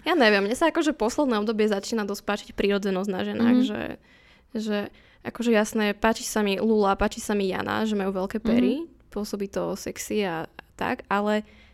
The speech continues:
Speaker 1: zároveň asi som rada, že som si to nedala a že, že som stále taká istá. Že,
Speaker 2: Hej.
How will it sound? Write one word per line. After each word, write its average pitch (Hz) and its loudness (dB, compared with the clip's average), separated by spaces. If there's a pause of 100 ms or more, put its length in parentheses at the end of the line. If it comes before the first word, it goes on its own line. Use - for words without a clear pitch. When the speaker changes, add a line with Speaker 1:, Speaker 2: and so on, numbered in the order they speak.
(140)
Speaker 1:
zároveň 262 2 (420)
asi 302 0
som 285 0
rada, 214 2
že 220 -2
som 208 -4
si 214 -4
to 202 -8
nedala 196 -4
a - -2
že, 208 -4 (260)
že 208 -4
som 196 -8 (580)
stále - -8
taká - -8
istá. - -10 (100)
Že, 214 -4
Speaker 2:
Hej. 185 -2